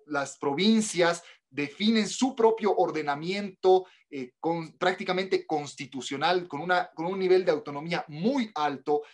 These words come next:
y que tienen que, eh, manejar, y que tienen que manejarse o que se producen, mejor dicho, de manera diferenciada entre una provincia y otra. Y nosotros estamos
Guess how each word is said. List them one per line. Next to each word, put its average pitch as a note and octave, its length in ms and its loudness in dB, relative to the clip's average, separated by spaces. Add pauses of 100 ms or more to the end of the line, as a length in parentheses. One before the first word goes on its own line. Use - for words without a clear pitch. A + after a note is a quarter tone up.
(200)
y C#3+ 100 -18
que D3 140 -6
tienen G3+ 340 -2
que, F3+ 320 2 (100)
eh, C#3+ 200 -8
manejar, D3 760 -2 (180)
y C3+ 60 -20
que C#3 100 -8
tienen G3+ 220 -4
que F#3+ 80 2
manejarse F3+ 600 0
o D3+ 100 -2
que D3+ 100 -8
se C#3+ 240 -10 (440)
producen, D3+ 400 0
mejor D#3 240 -4
dicho, F3+ 260 -2
de B2+ 100 -6
manera D3 440 0
diferenciada C#3+ 640 -4
entre C#3 240 -8
una E3 220 0
provincia D3+ 680 -6 (320)
y C#3+ 120 -8
otra. E3+ 360 0 (1300)
Y G3 100 -4
nosotros A3+ 400 0
estamos A3+ 520 -4